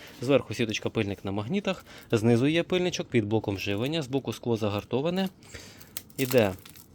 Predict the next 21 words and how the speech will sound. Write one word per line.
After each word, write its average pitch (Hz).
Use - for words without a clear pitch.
воно 117
в 101
нас 101
як 104
дверцята 101
на 98
петлях. 151
Тут 123
у 113
нас 104
магніт. 117
Дуже 117
легко 107
отримати 104
доступ 185
до 123
обслуговування 151
або 127
продувки 104
чистки -
комп'ютера. 120